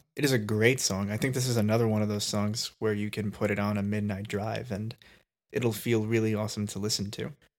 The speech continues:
The beat is awesome. The lyrics are awesome. You know, I think this is, you know, just one of those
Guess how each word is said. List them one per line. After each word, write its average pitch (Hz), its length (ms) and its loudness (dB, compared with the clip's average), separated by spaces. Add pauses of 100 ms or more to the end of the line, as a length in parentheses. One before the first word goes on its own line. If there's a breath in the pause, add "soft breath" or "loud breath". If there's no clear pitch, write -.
The 107 140 -4
beat 113 300 -2
is 110 140 0
awesome. 110 380 -2
The 104 80 -4
lyrics 113 480 -2
are 107 60 -2
awesome. 110 400 -4 (1300 soft breath)
You 123 140 0
know, 110 160 4
I 120 240 4
think 113 300 0
this 107 240 0
is, 107 600 -4 (1300)
you 117 80 2
know, 101 180 2
just 104 360 -2
one 123 180 6
of 110 100 4
those 107 500 2